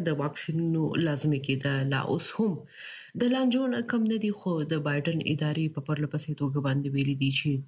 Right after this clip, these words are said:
دغه اقدامات اړین دي. په امریکا کې د کووید د واکسینونو د کار ځایي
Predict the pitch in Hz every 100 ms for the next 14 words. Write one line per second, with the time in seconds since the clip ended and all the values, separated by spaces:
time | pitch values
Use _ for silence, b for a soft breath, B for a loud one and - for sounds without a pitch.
0 | - 151 156 135 143 139 147 139 151 165
1 | 165 - 143 160 165 123 117 - _ _
2 | - 247 254 - 320 - 254 214 - 247
3 | 247 196 180 151 147 - 165 175 175 160
4 | 147 175 175 165 151 151 151